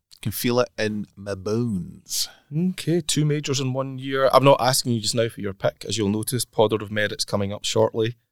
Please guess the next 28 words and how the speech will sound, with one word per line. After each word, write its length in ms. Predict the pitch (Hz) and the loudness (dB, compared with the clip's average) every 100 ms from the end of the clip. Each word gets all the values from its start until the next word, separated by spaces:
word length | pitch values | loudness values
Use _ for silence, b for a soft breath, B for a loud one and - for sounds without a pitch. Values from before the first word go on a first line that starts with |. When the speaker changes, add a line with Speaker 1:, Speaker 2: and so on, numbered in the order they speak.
| - | -8
Speaker 1:
I 80 | 71 | -6
know. 180 | 69 - | -6 -4
Speaker 2:
So 120 | 107 | -2
you're 140 | 104 | 0
saying 260 | 98 120 110 104 | 2 2 2 0
at 120 | 127 | 2
least 520 | 139 170 - - - _ | 4 4 2 -4 -10 _
two 220 | - 123 | 0 4
majors 400 | 120 113 110 104 | 4 2 0 -2
for 140 | - 104 | -2 -4
Justin 340 | 110 - 107 | -4 -6 -8
Thomas 460 | 98 107 98 - - _ | -2 0 0 -2 -4 _
this 400 | 104 101 - - | -4 -2 -2 -4
year. 400 | - 98 104 98 | -8 -6 0 2
Speaker 1:
I'm 120 | 95 90 | 2 2
going 200 | 95 92 | 0 0
with 100 | 85 | -2
a 80 | |
strategic 640 | - - - 98 95 98 - | -2 -2 -4 -6 -4 -6 -6
move 240 | 82 87 | -6 -6
in 80 | 87 | -8
the 80 | 80 | -6
Podder 300 | 90 82 87 | -4 -4 -6
of 60 | |
Merit. 240 | 82 85 - _ _ _ _ | -10 -10 -12 _ _ _ _
Speaker 2:
You 180 | 117 107 | 2 6
need 240 | 127 156 | 6 6
to, 160 | - | 0